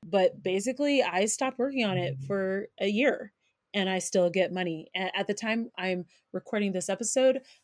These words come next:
I just got payment notifications. I will get paid my passive income in a couple of days from those ebooks. That made, that money has made a difference to me, whether it's coffee shop money or savings money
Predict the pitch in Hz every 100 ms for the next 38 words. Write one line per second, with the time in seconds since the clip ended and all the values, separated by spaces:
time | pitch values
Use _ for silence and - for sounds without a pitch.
0 | - 190 190 196 - 196 - - 202 196
1 | 180 180 175 175 185 240 247 277 262 269
2 | 185 185 185 202 190 - 185 185 190 -
3 | _ _ _ 180 175 185 190 190 208 226
4 | 247 247 247 _ _ 202 190 190 190 202
5 | 220 220 - _ 196 180 175 170 185 175
6 | - 175 165 - - - _ _ - 277
7 | 359 381 - 277 330 277 302 311 277 240
8 | 220 220 202 185 175 180 - - 170 -
9 | 196 _ _ _ 214 208 208 - 196 180
10 | - _ _ _ - 240 240 262 294 262
11 | 262 269 285 285 - _ _ - 208 208
12 | 208 208 202 - 214 - 214 226 262 254
13 | 233 247 254 254 247